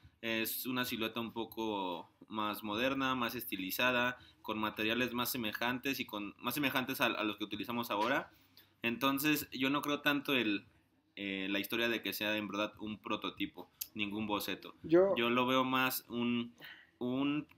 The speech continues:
Speaker 1: sí, es una parte del boceto, pero adaptada a la actualidad. No creo que sea tal cual el boceto que en el ochenta y seis, ochenta y siete se, se, se quedó guardado y no vio la luz en ese año.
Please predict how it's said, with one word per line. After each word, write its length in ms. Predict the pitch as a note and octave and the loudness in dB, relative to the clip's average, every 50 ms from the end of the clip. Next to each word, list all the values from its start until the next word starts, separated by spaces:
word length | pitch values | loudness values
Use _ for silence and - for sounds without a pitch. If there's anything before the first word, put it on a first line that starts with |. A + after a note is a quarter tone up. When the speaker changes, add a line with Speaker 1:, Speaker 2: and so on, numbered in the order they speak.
| _ - | _ -4
Speaker 1:
sí, 380 | - - D#3+ D#3 C#3 - - _ _ _ _ - | 2 4 6 6 4 2 -2 _ _ _ _ 0
es 280 | C#3 C#3+ C#3 - - | 2 2 2 2 0
una 400 | D3 D3+ D#3 D#3+ D#3 D#3 D#3 D#3 | 0 0 2 2 4 2 4 6
parte 320 | - F3+ F3+ F#3 F#3 - F#3 | 8 8 8 8 6 4 4
del 140 | F3+ E3+ D3+ | 4 4 4
boceto, 580 | D3 C#3 - E3 E3 D#3+ - G3 A3+ B3 - - - - - - | 4 4 2 2 0 2 2 0 0 0 -4 -10 -20 -20 -6 0
pero 300 | - B2+ B2 B2 B2 - | 2 4 6 6 4 4
adaptada 560 | A#2 A2+ A2 A2+ A2 - - - C#3 C3+ C3 | 4 4 4 4 2 2 2 4 6 8 8
a 40 | A#2+ | 8
la 80 | A2 G2+ | 6 4
actualidad. 460 | G2 - G#2 G2+ G2 G2 G2 F#2+ - - - _ _ - | 2 0 0 0 2 2 0 0 -2 -6 -20 _ _ -6
No 160 | A#2+ A#2 A#2 | -4 -4 -2
creo 140 | B2 B2 A2+ | -2 -2 -2
que 100 | A#2 A2 | -2 0
sea 220 | - A#2 A2 A2 | 2 2 2 2
tal 200 | - G#2+ G#2 - | 2 0 0 2
cual 160 | - A2 G#2+ | 2 2 2
el 80 | G#2 G2+ | 2 2
boceto 500 | F#2+ F#2+ F#2 - A2 G2+ - B2 A#2+ A#2 | 0 -2 -2 -4 -4 -4 -2 -4 -4 -2
que 240 | - G#2+ G2+ G2 F#2+ | -2 -2 0 0 -2
en 100 | F#2+ G2+ | -2 -4
el 100 | G2 F#2+ | -4 -6
ochenta 320 | F2+ - G2 F#2+ - F2+ | -6 -8 -8 -6 -4 -4
y 60 | F#2 | -4
seis, 260 | - - A#2 B2 A#2+ A#2 | -2 0 -2 -2 -2 -2
ochenta 280 | - G#2 F#2+ - F#2 | -4 -6 -4 -2 -2
y 60 | F#2+ | -2
siete 300 | F#2 - G#2+ G#2 - A2 G2 | -2 -2 -4 -4 -2 -4 -4
se, 300 | - F#2+ D#2+ - - - _ _ _ _ _ _ - - - - - - _ _ - | -4 -4 -6 -6 -8 -14 _ _ _ _ _ _ -20 -20 -20 -20 -20 -20 _ _ -10
se, 680 | - - A#2 G2+ G2+ G2 G2 G2 F#2+ F#2+ F#2+ F#2+ - - | -6 -4 -2 0 0 2 2 0 0 0 0 -2 -4 -4
se 140 | - - - | -6 -6 -4
quedó 440 | - G#2+ G#2 G#2 G#2 G#2+ G#2+ G#2+ G#2 | -2 0 2 2 2 4 4 2 2
guardado 460 | G#2 G#2 G2 G#2 A2 A#2+ B2+ C3+ C3+ | 2 2 2 4 4 4 4 4 4
y 60 | B2+ | 2
no 120 | A#2 A2+ G#2 | 0 0 0
vio 100 | G#2+ G#2 | 0 2
la 100 | G2+ G2 | 2 0
luz 220 | G2 G2+ F#2+ - | 0 0 -4 -6
en 80 | G#2 F#2+ | -8 -10
ese 160 | F#2 - - | -8 -6 -4
año. 200 | F#2 F2+ F2 F2 | -4 -4 -4 -6